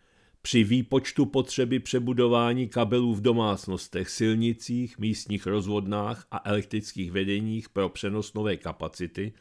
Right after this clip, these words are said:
dosahují dodatečné náklady téměř jeden bilion liber. V jiném nedávném dokumentu energetický vědec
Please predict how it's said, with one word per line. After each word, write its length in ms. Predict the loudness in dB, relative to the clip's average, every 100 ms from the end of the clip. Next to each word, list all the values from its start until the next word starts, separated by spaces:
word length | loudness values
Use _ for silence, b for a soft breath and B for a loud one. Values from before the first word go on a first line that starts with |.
| b b b b 0
dosahují 720 | 2 2 2 2 2 2 0
dodatečné 840 | 2 2 2 0 -2 -4 -4 -2
náklady 540 | -2 -4 -4 -4 -4 -4
téměř 560 | -2 -2 -2 -4 -4
jeden 540 | -2 0 0 -2 -2 -2
bilion 640 | -2 0 0 -2 -2 -4
liber. 480 | -4 -4 -6 -14 -18 _ _ _ _ _ _ _ _ _ _ _ _
V 80 | 0
jiném 400 | 4 4 4 4
nedávném 680 | 4 4 4 2 2 0 2
dokumentu 880 | 0 2 2 2 0 -2 -6 -10 -10 _ _ _ -4
energetický 960 | 0 2 2 0 0 -2 -4 -4 -2
vědec 560 | 0 0 0 0 -2